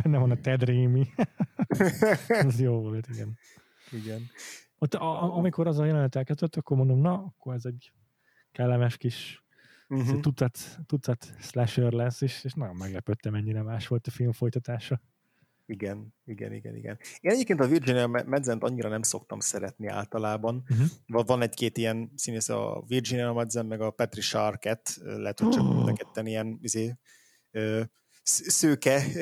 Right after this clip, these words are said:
Speaker 2: <laughs> szí-, színésznők, nem tudom miért, hogy így, hogy így néha, néha nekem mind a ketten ilyen picit ilyen modorosak tudnak lenni.
Speaker 1: Patricia Arquette-ről egy rossz szót nem hajla-, vagyok hajlandó hallani ebben a podcastban.
Speaker 2: Na,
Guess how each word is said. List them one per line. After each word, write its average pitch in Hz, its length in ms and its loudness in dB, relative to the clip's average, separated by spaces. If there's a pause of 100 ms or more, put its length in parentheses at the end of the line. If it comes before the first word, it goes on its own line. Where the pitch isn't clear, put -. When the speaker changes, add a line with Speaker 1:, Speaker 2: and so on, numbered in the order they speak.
(100)
Speaker 2:
<laughs> - 300 2
szí-, - 320 4
színésznők, 143 800 2
nem 131 160 -2
tudom 123 200 -2
miért, 127 300 0 (360)
hogy 131 200 4
így, 127 180 6
hogy 123 160 2
így 117 220 -2
néha, 120 920 4
néha 127 320 2
nekem 110 500 0 (120)
mind 110 240 -6
a 101 40 2
ketten 104 380 -6
ilyen 107 220 -2
picit - 320 -6
ilyen 107 140 -4
modorosak 104 540 -2
tudnak 104 360 -8
lenni. 113 340 -4 (180)
Speaker 1:
Patricia 123 380 -2
Arquette-ről 120 400 -2
egy 117 100 2
rossz 120 240 0
szót 110 220 -2
nem 110 260 0
hajla-, 113 240 0
vagyok 110 220 0
hajlandó 113 380 2
hallani 110 400 0
ebben 110 220 4
a - 20 -2
podcastban. 113 520 0
Speaker 2:
Na, 131 140 4